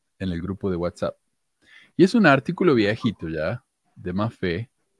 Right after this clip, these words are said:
que se llama "Veintiún razones por las que no importa si la iglesia es verdadera".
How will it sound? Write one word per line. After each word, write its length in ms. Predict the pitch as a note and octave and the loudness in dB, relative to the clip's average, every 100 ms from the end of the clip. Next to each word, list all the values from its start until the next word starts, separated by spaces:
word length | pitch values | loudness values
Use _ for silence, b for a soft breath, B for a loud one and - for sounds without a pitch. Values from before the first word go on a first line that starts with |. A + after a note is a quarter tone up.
| _ | _
que 100 | A2 | -6
se 140 | - G#2 | -4 0
llama 380 | A2+ B2+ D#3+ - _ _ _ _ _ _ _ - | 0 2 0 -4 _ _ _ _ _ _ _ 0
"Veintiún 460 | B2+ D3 - A#3+ | 4 4 4 4
razones 680 | B3 D#3 - D#3 A2 D3 - _ | 6 4 4 2 2 0 -4 _
por 120 | - B2+ | 0 0
las 100 | A#2+ | 2
que 140 | C#3 | 0
no 160 | E3 F#3+ | 2 2
importa 800 | D#3+ - F3 C3 - A2 C3+ - _ _ _ | 0 2 4 4 2 -4 -4 -10 _ _ _
si 220 | - C#3 | 0 2
la 100 | C3 | 4
iglesia 400 | B2+ C#3 D#3 E3 | 2 2 -2 -2
es 60 | B2+ | -2
verdadera". 640 | G2+ E2+ F#2+ C3 E2 - | -2 -2 -2 -4 -6 -12